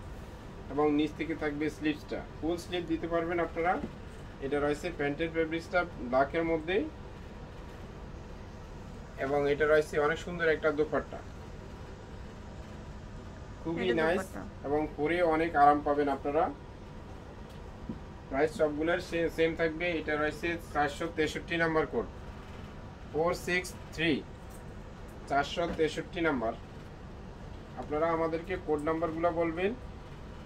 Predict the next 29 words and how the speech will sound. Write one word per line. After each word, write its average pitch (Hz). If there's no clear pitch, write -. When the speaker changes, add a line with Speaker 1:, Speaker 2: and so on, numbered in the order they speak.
Speaker 1:
Phone 147
দিয়ে 175
just, 165
আর 131
কোনো 143
screenshot 165
দেওয়ার 165
প্রয়োজন 143
হবে 156
না। 190
এটা 135
রয়েছে 151
জামার 147
front 156
সাইডটা, 165
প্রত্যেকটারই 175
গলাটা 147
এইভাবে 156
অনেক 156
সুন্দরভাবে 165
embroidery 151
কাজ 165
করা 165
রয়েছে। 165
এগুলো 160
পাকিস্তানি 165
জোহরা 170
ব্র্যান্ডের, 127
অনেক 202